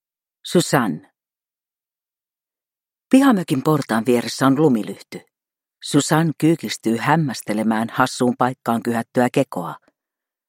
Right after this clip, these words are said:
Jokainen täydellisen pyöreä pallo on muovattu huolellisesti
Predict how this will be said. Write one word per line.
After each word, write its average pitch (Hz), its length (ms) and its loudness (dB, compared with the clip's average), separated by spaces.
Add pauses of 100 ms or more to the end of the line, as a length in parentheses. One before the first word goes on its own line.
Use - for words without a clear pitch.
(640)
Jokainen 190 540 2 (100)
täydellisen 180 760 0
pyöreä 113 440 0
pallo 113 400 -2 (420)
on 135 160 4
muovattu 135 600 0 (100)
huolellisesti 127 720 0